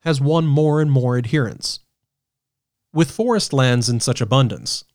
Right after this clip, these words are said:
the prevailing view in nineteenth century America was that forests could be harvested without replacing trees,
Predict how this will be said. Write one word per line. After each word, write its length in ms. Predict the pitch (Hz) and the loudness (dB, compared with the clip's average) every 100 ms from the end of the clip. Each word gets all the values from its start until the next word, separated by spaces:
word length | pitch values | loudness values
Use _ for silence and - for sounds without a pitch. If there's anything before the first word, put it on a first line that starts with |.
| - | -10
the 60 | 110 | -2
prevailing 460 | 131 123 135 151 | 0 2 2 0
view 240 | 135 143 151 | 2 2 2
in 120 | 151 | 2
nineteenth 460 | 135 143 143 143 | 0 0 -2 -2
century 360 | 139 127 117 135 | 0 -2 0 0
America 420 | 127 147 113 - | 2 2 0 -2
was 200 | 120 151 | -4 -2
that 120 | 175 | -4
forests 480 | - 165 165 160 - | -2 -2 0 -2 -6
could 160 | - 160 | -2 0
be 100 | 165 | 0
harvested 520 | 131 160 143 139 147 | -2 -2 -2 -2 -4
without 320 | 147 131 135 | -2 0 0
replacing 480 | 143 135 123 - 120 | -2 -2 -2 -2 -4
trees, 480 | - 131 104 98 | -2 -2 -2 -8